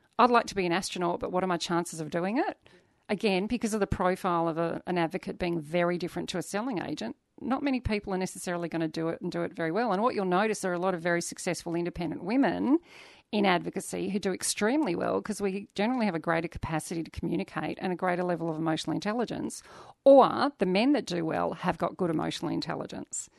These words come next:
you know. So, um, it's understanding the questions that you need to ask to take the client where they need to be to get the outcome and feel safe and comfortable to do it.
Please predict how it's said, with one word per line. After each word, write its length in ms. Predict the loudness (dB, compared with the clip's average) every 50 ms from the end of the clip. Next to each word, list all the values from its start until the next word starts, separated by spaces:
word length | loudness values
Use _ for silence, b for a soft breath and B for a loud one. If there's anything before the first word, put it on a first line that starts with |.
| B B B B B B
you 120 | 0 2 2
know. 180 | 4 2 2
So, 480 | 0 0 4 6 6 8 6 6 2 0 B B B B B B B B
um, 540 | 2 4 4 4 4 2 2 0 -2 -4 -8 _ _ _ _ _ _ _ _ _ _ _
it's 180 | -4 -4 -4 -2 2
understanding 1120 | 4 4 6 4 2 0 -2 2 2 2 4 2 2 2 0 0 0 0 0 2 2 2 0 -2 _ _ _ _ _ _ _ _
the 80 | -8 -8
questions 560 | -4 2 4 4 4 4 4 4 4 4 4
that 120 | 2 0
you 60 | 0
need 200 | 0 0 0 0
to 100 | -2 -4 -2
ask 720 | 0 0 0 0 0 0 0 0 0 -4 -8 -10 -12 -18 _ _ _ _ _ _ _ _ _ _ _ _ _ _ _ _ _ _
to 440 | -4 0 2 2 4 4 2 0 -4
take 420 | -6 -6 -2 0 0 0 0 -4
the 60 | -8 -10
client 500 | -8 -4 -2 0 2 2 2 2 0 -2
where 280 | -2 0 0 2 2
they 100 | 2 2
need 220 | 2 2 0 -2 -4
to 80 | -4
be 520 | -2 -2 0 0 0 -2 -2 -2 -4 -4 -6 -8
to 120 | -12 -8
get 200 | -6 -6 -6 -4
the 160 | -2 -2 0
outcome 600 | 0 0 -2 -4 -4 -6 -4 -2 -2 -2 -2 -4 -4
and 180 | -2 -2 -2 -2
feel 200 | -4 -4 -6 -4
safe 300 | -4 -4 -4 -4 -4 -6
and 100 | -8 -8
comfortable 500 | -6 -6 -6 -6 -6 -8 -8 -8 -8 -8
to 140 | -8 -10 -8
do 180 | -6 -6 -4
it. 160 | -6 -6 -10